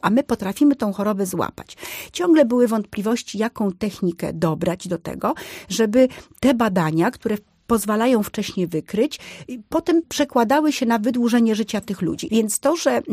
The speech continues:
te programy jeszcze kuleją, y, jest wynikiem tego, że to jest tak naprawdę świeża wiedza. Ale w tej chwili w Polsce trwają, mm, prace nad przygotowaniem takiego szerszego programu.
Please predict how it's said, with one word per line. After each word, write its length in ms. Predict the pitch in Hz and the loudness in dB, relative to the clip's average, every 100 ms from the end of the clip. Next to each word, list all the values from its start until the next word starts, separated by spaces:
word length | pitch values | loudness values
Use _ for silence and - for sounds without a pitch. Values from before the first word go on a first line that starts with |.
| 208 | -2
te 80 | 226 | -2
programy 500 | - 214 226 294 247 | -4 -2 0 2 2
jeszcze 360 | 226 269 - 226 | 2 0 -2 -6
kuleją, 720 | - 185 233 285 185 160 156 - | 0 2 4 4 4 2 0 -2
y, 140 | 180 185 | -2 -2
jest 340 | 190 226 247 | 0 0 0
wynikiem 400 | 214 240 254 220 | 0 -2 0 0
tego, 320 | 208 196 185 262 | 0 -2 2 2
że 120 | 240 | 2
to 120 | - | -2
jest 160 | 254 254 | -2 -2
tak 140 | 214 | -6
naprawdę 420 | 208 - 240 214 | -6 -4 -2 -2
świeża 400 | 214 - 202 196 | -2 -2 -2 -2
wiedza. 300 | 190 - - | -4 -8 -6
Ale 180 | - 240 | -4 -4
w 40 | |
tej 140 | - 294 | -2 -2
chwili 220 | - 262 | -2 -2
w 60 | - | -2
Polsce 320 | 233 214 202 | -4 -4 -6
trwają, 440 | - - 202 196 180 - - - 214 | -6 -4 -2 -2 -4 -8 -16 -8 0
mm, 340 | 185 175 180 | 2 4 2
prace 480 | 180 233 233 - 185 | 2 2 2 2 0
nad 260 | 180 196 | 2 -2
przygotowaniem 920 | - - 185 190 196 180 165 160 165 | -6 -6 -4 -2 -2 -2 0 2 2
takiego 420 | 208 185 185 185 185 | 0 -4 -4 -4 -4
szerszego 560 | - 180 - 170 170 | -4 -6 -4 -4 -4
programu. 600 | - 165 175 160 151 208 | -4 -4 -2 0 2 2